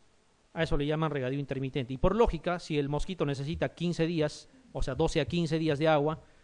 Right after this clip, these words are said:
y tú le vas a dar solamente siete, va a desaparecer. Y es lo que han hecho, ¿ya?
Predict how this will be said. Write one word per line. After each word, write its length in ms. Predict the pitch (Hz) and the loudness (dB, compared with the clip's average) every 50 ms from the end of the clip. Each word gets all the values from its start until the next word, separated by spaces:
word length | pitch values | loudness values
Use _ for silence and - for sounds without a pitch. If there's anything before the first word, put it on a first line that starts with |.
| _ - | _ -14
y 60 | 143 | -4
tú 100 | 123 156 | 0 2
le 80 | 156 156 | 4 4
vas 120 | 151 135 | 4 2
a 40 | 156 | 2
dar 80 | 151 143 | 0 0
solamente 400 | - 165 151 147 156 143 131 127 | 0 0 0 0 0 -2 -4 -4
siete, 400 | - 175 165 151 - 180 196 - _ _ _ _ _ _ _ _ _ _ _ _ _ _ _ _ 127 | -2 -2 -2 -2 -2 -6 -8 -8 _ _ _ _ _ _ _ _ _ _ _ _ _ _ _ _ -8
va 80 | 120 113 | -6 -6
a 20 | |
desaparecer. 520 | 113 - 120 - 120 135 - - 220 - - - _ _ _ - | -6 -6 -6 -6 -6 -6 -6 -6 -6 -8 -10 -14 _ _ _ -4
Y 60 | 240 | -2
es 60 | 240 | -2
lo 60 | 240 - | 0 0
que 80 | 240 | 0
han 80 | 240 254 | -2 -2
hecho, 200 | 254 - - - - - - - - - - - _ _ _ _ _ _ _ _ - | -4 -6 -10 -14 -20 -20 -20 -16 -14 -14 -14 -14 _ _ _ _ _ _ _ _ -12
¿ya? 240 | 151 170 208 240 | -12 -10 -10 -12